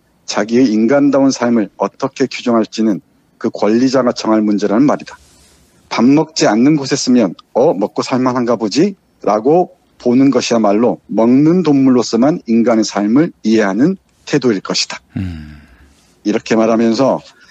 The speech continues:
Speaker 1: 뒤에 결론 삼아 이렇게 적습니다.
Speaker 2: 네.
Speaker 1: "나는 기초생활수급권자인 주제에 감히 해외여행을 한 해에 두 번씩이나 다녀온 사람들을 존경한다.
Speaker 2: 음.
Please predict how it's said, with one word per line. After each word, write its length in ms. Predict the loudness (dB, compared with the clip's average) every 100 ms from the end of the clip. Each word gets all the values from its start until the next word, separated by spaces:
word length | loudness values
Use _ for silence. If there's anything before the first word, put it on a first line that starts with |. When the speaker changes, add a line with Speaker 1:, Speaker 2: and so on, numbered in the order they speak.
| -20 _
Speaker 1:
뒤에 380 | -2 2 2 2 -2 _ _ _ -20
결론 300 | -2 0 2
삼아 260 | 2 2 2
이렇게 240 | 0 -2
적습니다. 560 | -4 -2 0 0 0 -4 -4
Speaker 2:
네. 260 | -4 -4 -6 -16 -20 _
Speaker 1:
"나는 280 | 0 2 0
기초생활수급권자인 1600 | -2 -8 -6 -2 -2 0 0 0 -4 -8 0 2 2 2 2 2 -2
주제에 480 | -6 0 2 2 0 -6
감히 340 | -2 2 0
해외여행을 840 | 2 0 4 4 4 4 2 0 -4 _ _
한 200 | -8 -2
해에 200 | 2 2 0
두 140 | -2
번씩이나 460 | 0 2 0 0 0
다녀온 320 | 0 0 0
사람들을 580 | -2 -2 -2 0 0 0 -6
존경한다. 640 | 0 2 2 0 -6 -12 _ _
Speaker 2:
음. 280 | -6 -6 -12